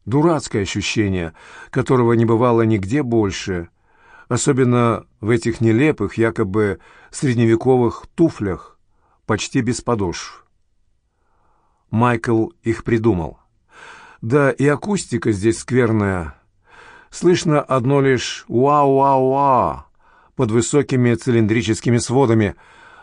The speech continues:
будто качается невидимый маятник. "Тебя совсем не слышно,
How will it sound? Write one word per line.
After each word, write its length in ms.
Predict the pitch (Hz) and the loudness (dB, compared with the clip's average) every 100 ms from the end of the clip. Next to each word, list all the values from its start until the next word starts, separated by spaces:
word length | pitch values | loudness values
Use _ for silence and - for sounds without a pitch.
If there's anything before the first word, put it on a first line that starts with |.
| - | -4
будто 400 | 143 170 - 139 | 0 0 0 -2
качается 840 | 127 117 135 120 113 - 110 104 | 0 0 0 0 -2 -4 -2 0
невидимый 480 | 104 113 120 113 117 | 2 2 2 0 2
маятник. 680 | 110 101 90 85 82 78 - _ _ _ _ _ - - _ _ _ _ _ _ _ _ _ _ _ _ _ | 2 0 -2 -6 -8 -10 -20 _ _ _ _ _ -20 -20 _ _ _ _ _ _ _ _ _ _ _ _ _
"Тебя 420 | 143 131 175 170 | -4 0 2 2
совсем 460 | - 131 - 151 139 | 0 -2 0 0 0
не 100 | 143 | -2
слышно, 840 | - 147 143 - 95 82 65 - | -2 -4 -4 -4 -6 -6 -8 -16